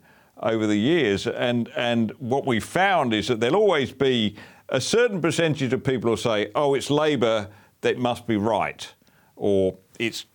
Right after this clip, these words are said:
Liberal, it must be right. So there's always that sort of, you know, hardcore, rusted on bit. So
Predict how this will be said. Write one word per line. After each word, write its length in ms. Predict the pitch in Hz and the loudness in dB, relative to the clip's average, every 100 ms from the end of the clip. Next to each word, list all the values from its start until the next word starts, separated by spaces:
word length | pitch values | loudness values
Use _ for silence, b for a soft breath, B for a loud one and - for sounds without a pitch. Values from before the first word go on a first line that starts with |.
| - | -6
Liberal, 520 | 147 151 123 95 - - | 0 0 0 -2 -6 -6
it 100 | 117 | -2
must 320 | 117 110 - | 0 -2 -2
be 120 | 107 | -2
right. 360 | 90 101 85 - | 0 0 -2 -2
So 120 | 123 | 0
there's 140 | 123 147 | 2 2
always 260 | 156 131 | 2 2
that 220 | 131 120 - | 0 -2 -2
sort 280 | 120 107 95 | 0 2 0
of, 160 | 87 B B B B | -2 B B B B
you 100 | - | -4
know, 120 | 101 | -2
hardcore, 1080 | 90 - 139 123 110 98 - 117 107 101 101 | -2 -2 0 0 -2 -4 -2 0 2 2 2
rusted 460 | 95 113 107 - 98 | 0 -4 -4 -4 -2
on 300 | 104 104 98 | 0 0 0
bit. 260 | 87 78 - | -2 -4 -8
So 320 | - 127 120 | -6 -2 -2